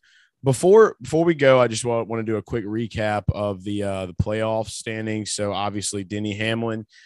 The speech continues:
right there in the, in the tippy top. You got Larson in second, Logano third, Kez fourth, Truex fifth, Blaney sixth,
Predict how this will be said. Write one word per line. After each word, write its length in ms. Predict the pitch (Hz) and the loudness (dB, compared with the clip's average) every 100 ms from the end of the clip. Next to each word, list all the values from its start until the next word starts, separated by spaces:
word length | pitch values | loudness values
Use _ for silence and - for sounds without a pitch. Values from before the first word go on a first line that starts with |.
| _ - | _ -4
right 280 | 110 117 113 | 0 0 2
there 240 | 113 113 | 2 2
in 220 | 104 110 | 0 -4
the, 120 | 107 92 | -6 -6
in 120 | 104 | -8
the 100 | 95 | -6
tippy 320 | - 117 110 | -2 -2 -2
top. 420 | - 113 110 110 | -2 0 2 0
You 100 | 107 | -2
got 180 | 104 76 | -2 -2
Larson 420 | 104 107 101 107 | 0 0 -2 -6
in 120 | 101 | -8
second, 560 | 92 - 110 104 107 - | -6 -2 -2 0 -4 -6
Logano 540 | 98 95 101 101 95 | -8 -4 -2 -2 -4
third, 520 | 90 117 120 117 110 - _ _ _ - | -4 0 2 2 0 -4 _ _ _ -2
Kez 520 | 139 131 135 120 - - | 2 4 4 2 -4 -4
fourth, 480 | 139 147 160 156 - _ - | 2 4 4 0 -10 _ -10
Truex 640 | - 156 143 127 - - - | -4 0 0 0 -6 -12 -4
fifth, 500 | 135 104 101 - _ - | -2 -2 -4 -8 _ -16
Blaney 440 | 104 104 110 113 | -8 -4 -2 -4
sixth, 720 | - - 107 107 98 - - | -4 -4 -2 -4 -4 -10 -16